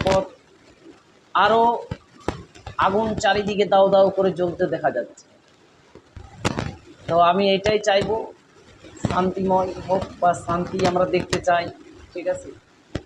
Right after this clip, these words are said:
শান্তি ফিরে আসুক, এটাই কামনা করব, ঠিক আছে? আর একটা জিনিস দেখে খুব খারাপ লাগলো ভিডিওর মাধ্যমে, যে অনেক ধর্মস্থান, সেটা মন্দির, মসজিদ, আরও বিভিন্ন ধর্মস্থানকে সেখানেও,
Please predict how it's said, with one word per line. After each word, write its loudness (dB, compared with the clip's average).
শান্তি 2
ফিরে 0
আসুক, 0
এটাই 0
কামনা 0
করব, -12
ঠিক -4
আছে? -8
আর 2
একটা 0
জিনিস -4
দেখে -2
খুব -6
খারাপ 4
লাগলো 2
ভিডিওর -2
মাধ্যমে, -2
যে 2
অনেক 0
ধর্মস্থান, 0
সেটা 0
মন্দির, 2
মসজিদ, 0
আরও 2
বিভিন্ন 0
ধর্মস্থানকে 0
সেখানেও, 2